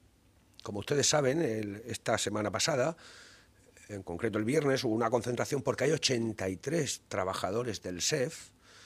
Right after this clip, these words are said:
relacionadas con las políticas de formación y orientación laboral que han sido puestos en la calle, algunos de ellos con quince, dieciocho años de trabajo en la, en la consejería.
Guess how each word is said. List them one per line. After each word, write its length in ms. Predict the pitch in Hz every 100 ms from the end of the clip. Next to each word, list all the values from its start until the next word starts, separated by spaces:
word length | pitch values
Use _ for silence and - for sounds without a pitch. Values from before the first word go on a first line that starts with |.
| - - -
relacionadas 460 | - 80 92 92 107
con 100 | 95
las 100 | 92
políticas 440 | - 101 98 95
de 80 | 90
formación 500 | - 98 85 - 117
y 40 |
orientación 420 | 92 90 92 120 110
laboral 280 | 101 117
que 100 | -
han 60 | 135
sido 220 | - 127
puestos 420 | 98 131 - 123
en 120 | 107 90
la 100 | -
calle, 240 | 131 123
algunos 300 | 95 104 101
de 100 | 92
ellos 200 | 117 123
con 180 | 92 87
quince, 300 | 117 117 117
dieciocho 540 | 104 87 90 85 98
años 200 | 101 104
de 80 | 90
trabajo 480 | 78 85 101 - 104
en 100 | 98
la, 340 | 85 78 76 -
en 120 | 85
la 80 | 73
consejería. 640 | - - - - 58